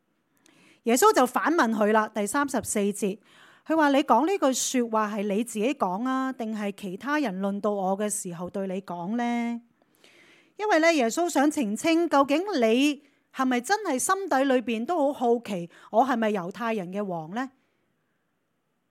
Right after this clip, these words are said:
彼拉多係咪真係一個真理尋道者呢？係咪真係好想知道耶穌係咪真係猶太人嘅王呢？個屬靈嘅意義呢？如果係嘅話呢，耶穌邀請佢呢，有一個機會呢，聽福音喎。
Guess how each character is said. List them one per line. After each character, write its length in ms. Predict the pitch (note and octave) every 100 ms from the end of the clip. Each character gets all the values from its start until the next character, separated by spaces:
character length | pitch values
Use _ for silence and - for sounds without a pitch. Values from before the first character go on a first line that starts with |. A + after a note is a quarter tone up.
| _ _ -
彼 140 | D4
拉 140 | F4+ F#4
多 220 | F#4 F#4+
係 80 | D#4+
咪 160 | A#3+ A3+
真 240 | E4+ F4
係 60 | D4+
一 20 | D4+
個 260 | C4 A#3+
真 300 | A#3+ E4 E4
理 160 | A#3+ A3
尋 280 | - F3 E3+
道 200 | G3 G3
者 140 | G3 F3+
呢？ 160 | C#4 D#4+ _ _ _ _
係 140 | C4
咪 140 | C4 B3
真 180 | F#4+ G4+
係 40 |
好 140 | B3+
想 300 | D4+ C#4+ C#4
知 180 | C#4+ E4+ E4+
道 180 | C4 B3+
耶 200 | F#3+ F#3
穌 260 | D#4+ D#4+
係 60 | A#3
咪 140 | G#3
真 180 | G3 D#4
係 120 | A#3+
猶 120 | F3
太 240 | F3 A3+ G#3+
人 200 | F#3 E3
嘅 80 | G3+
王 320 | F#3 E3 F3
呢？ 140 | B3 - _ _
個 120 | E4
屬 200 | - B3
靈 160 | A3 G3
嘅 140 | A3
意 220 | G#3+ A#3+
義 180 | G#3 G3+
呢？ 120 | A3+ C4+ - -
如 120 | A3
果 100 | G4
係 200 | D#4+ A3+
嘅 100 | A#3+
話 160 | A3+
呢， 160 | B3 D4 - -
耶 100 | G3+
穌 180 | B3 D#4
邀 180 | D4 D#4
請 240 | C#4+ A#3
佢 200 | B3 G3
呢， 160 | A#3 A#3 _ _ _
有 160 | G#3+ C4+
一 40 |
個 120 | B3
機 240 | A3 C#4 C#4
會 160 | G3
呢， 160 | G#3 G#3+ _
聽 180 | - B3
福 80 | B3+ A#3
音 100 | G#3
喎。 260 | G3+ D#3+